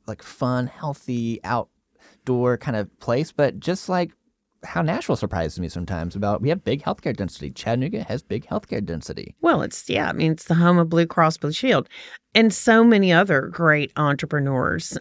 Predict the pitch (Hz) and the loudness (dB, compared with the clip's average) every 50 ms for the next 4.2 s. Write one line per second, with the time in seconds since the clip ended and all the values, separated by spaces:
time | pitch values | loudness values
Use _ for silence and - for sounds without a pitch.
0 | - 160 165 156 151 151 - - 160 156 156 151 143 151 151 147 143 143 139 143 | -2 0 2 4 4 4 4 4 4 4 4 2 2 0 -2 -2 -2 -2 -2 -2
1 | 131 139 143 147 143 - - 151 147 147 143 143 143 127 135 131 127 139 - - | -4 -4 -4 -4 -4 -2 -2 0 0 0 0 -2 -2 0 0 0 -2 -2 -4 -4
2 | 160 160 170 165 151 135 135 131 - - 170 147 - - - 151 151 180 240 262 | 0 4 4 4 4 4 0 -2 -2 -2 -2 -2 -2 -2 0 0 0 2 2 2
3 | 269 254 214 208 - _ _ - 170 214 262 285 269 - - 170 160 156 156 156 | 2 0 0 -2 -10 _ _ -8 -4 -2 0 -2 0 0 2 2 4 4 2 0
4 | - - - | -2 -8 -16